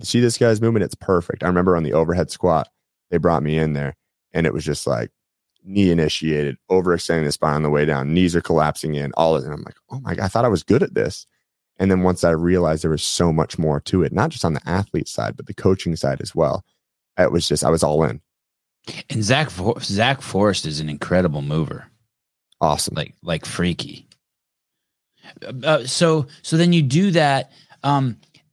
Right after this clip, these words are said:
Speaker 2: and, and, and then, and then what happens? Do you right away also think, "Oh shit, I wanna be one of these red shirts"?
Speaker 1: Yeah. And I'll even tell
Speaker 2: Right
Speaker 1: this
Speaker 2: then and there. Hmm.
Speaker 1: I told this story at a seminar the other,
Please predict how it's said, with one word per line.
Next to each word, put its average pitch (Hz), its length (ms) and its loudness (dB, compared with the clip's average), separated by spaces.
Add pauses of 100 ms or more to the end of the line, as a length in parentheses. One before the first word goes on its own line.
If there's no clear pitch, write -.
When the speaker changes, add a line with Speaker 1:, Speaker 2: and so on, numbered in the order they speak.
Speaker 2:
and, 139 440 0
and, 139 160 -8
and 139 120 0
then, 143 160 0
and 147 100 0
then 175 80 2
what 156 160 2
happens? 131 500 0
Do 120 500 0
you 135 180 2
right 156 200 4
away 131 220 4
also 120 340 2
think, 127 220 -2
"Oh 110 80 -2
shit, 110 240 -2
I 104 80 2
wanna 101 240 0
be 95 120 -2
one 95 160 -2
of 92 60 -4
these 87 160 -6
red 87 200 -4
shirts"? - 420 -8 (600)
Speaker 1:
Yeah. 110 180 2 (800)
And 101 100 2
I'll 147 180 4
even 107 220 0
tell 98 240 2
Speaker 2:
Right 110 120 4
Speaker 1:
this 87 100 2
Speaker 2:
then 110 140 2
and 98 120 0
there. 90 300 -4 (140)
Hmm. 98 180 -6 (600)
Speaker 1:
I 104 100 4
told 143 280 0
this 104 140 0
story 98 460 2
at 85 120 0
a 78 80 -2
seminar 85 560 0
the 78 140 -2
other, 76 340 0